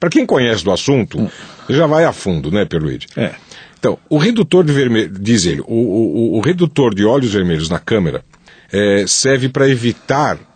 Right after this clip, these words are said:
Speaker 1: gerar-se esse efeito dos olhos vermelhos na origem,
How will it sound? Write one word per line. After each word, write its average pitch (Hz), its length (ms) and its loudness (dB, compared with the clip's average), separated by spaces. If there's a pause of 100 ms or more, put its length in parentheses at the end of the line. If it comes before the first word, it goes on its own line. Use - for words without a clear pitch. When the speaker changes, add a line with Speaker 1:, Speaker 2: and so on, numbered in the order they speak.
(300)
Speaker 1:
gerar-se 107 880 -2 (260)
esse 117 280 0
efeito 104 460 -2
dos 90 180 -4
olhos 95 200 0
vermelhos 104 480 -2 (220)
na 117 160 0
origem, 95 600 0